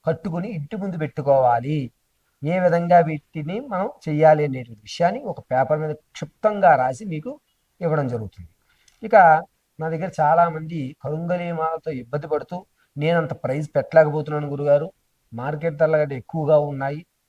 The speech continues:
నాకు ఏదైనా చిన్న రెమెడీలు చెప్పండి" అన్న వారి కోసం చిన్న అవకాశం. అంటే మన స్తోమతకి మించి మనం ఎగరాలి. గద్దె ఎగురుతోంది కదా అని చెప్పి కోడి పిల్లలు కూడా అంత ఎత్తు ఎగురుతాం అంటే రెక్కలు అలిసిపోతాయి.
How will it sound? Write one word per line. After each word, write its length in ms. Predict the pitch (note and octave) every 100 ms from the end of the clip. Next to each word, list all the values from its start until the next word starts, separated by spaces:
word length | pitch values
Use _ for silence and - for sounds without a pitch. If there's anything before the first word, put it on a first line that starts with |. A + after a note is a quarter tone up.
| _
నాకు 220 | D3 C3+
ఏదైనా 240 | D3 D#3 E3+
చిన్న 280 | - D3 C#3
రెమెడీలు 400 | B2 C#3 E3+ F3
చెప్పండి" 480 | - - D3 C#3
అన్న 220 | C#3 B2 B2
వారి 280 | A#2+ A#2
కోసం 580 | A#2+ C#3 A2+ - F3+ C#4+ - _ _ _ -
చిన్న 280 | F3 F3+ F#3+
అవకాశం. 600 | C#3 C#3 B2+ A#2 G2 - _ _ _ - _ A2+
అంటే 480 | D3 G3 D3+ D3+ - -
మన 140 | C3+
స్తోమతకి 760 | D#3 - _ - E3 G#3 G#3+ F3
మించి 220 | E3+ D#3 F3+
మనం 240 | D#3+ E3+ - D3
ఎగరాలి. 380 | C3 D#3 B2 F#2 _ _ _ _ _ _ _ _ _ A#2+
గద్దె 220 | C3 C#3+ G3
ఎగురుతోంది 400 | F3+ F3 F3+ E3+
కదా 220 | D#3+ D#3+
అని 100 | D#3
చెప్పి 180 | D#3 F#3
కోడి 320 | - D#3 E3+
పిల్లలు 220 | F3 E3
కూడా 220 | D3+ D#3 D3+
అంత 320 | B2 C3+ D#3
ఎత్తు 220 | C#3+ -
ఎగురుతాం 520 | D#3+ D3+ C#3+ D3 C#3
అంటే 480 | C3+ A#2 B2+ C3 C3+
రెక్కలు 460 | B2 C3 - F3 C#3
అలిసిపోతాయి. 640 | B2 - G3+ B2 - E2+